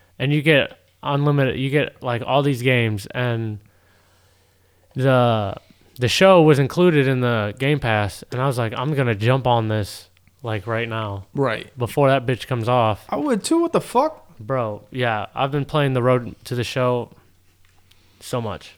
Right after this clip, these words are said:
Speaker 2: Well, I'm glad you've been able to play it for sure. I mean, 'cause that's fucking crazy. I saw that shit and I was like, "Dude, this is, like, top level shit, man." I
Speaker 1: Yeah.
Speaker 2: can't fucking believe that you
Speaker 1: Sacrificed a little bit of sleep for it.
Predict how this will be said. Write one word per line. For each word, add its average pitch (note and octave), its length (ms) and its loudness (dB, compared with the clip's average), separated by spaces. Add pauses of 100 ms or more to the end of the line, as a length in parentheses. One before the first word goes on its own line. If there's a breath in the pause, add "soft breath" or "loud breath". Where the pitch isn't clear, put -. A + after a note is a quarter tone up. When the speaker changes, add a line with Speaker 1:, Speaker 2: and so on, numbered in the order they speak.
(140)
Speaker 2:
Well, D#3 120 -2
I'm D#3+ 60 -4
glad G3 260 0
you've G#3+ 100 -4
been D3 100 -2
able C3+ 140 -2
to A2 60 -10
play D#3+ 300 0
it A#2+ 140 -2
for G#2+ 120 -16
sure. D3 380 -4
I A2 80 -14
mean, A#2+ 220 -12
'cause B2 140 -12
that's D#3 240 0
fucking A2+ 500 -4 (200)
crazy. E3 520 2
I C3 120 -4
saw F#3+ 180 2
that F3+ 160 2
shit - 180 -2
and C3 80 -8
I B2 40 -8
was A#2 100 -14
like, - 140 -20
"Dude, C#3 260 -4
this D3+ 200 -2
is, D3+ 160 -4
like, A#2+ 180 -14
top C3 360 0
level B2 360 -4
shit, C3 360 -4
man." A2+ 140 -8
I A2+ 40 2
Speaker 1:
Yeah. A#2 240 6
Speaker 2:
can't A2 120 2
fucking A#2+ 240 -2
believe C3 200 -2
that D3 80 6
you C3+ 120 2
Speaker 1:
Sacrificed C#3+ 400 4
a C#3+ 40 0
little C#3 160 4
bit C3 120 4
of A2 80 0
sleep - 320 2
for A2+ 360 0
it. - 160 -10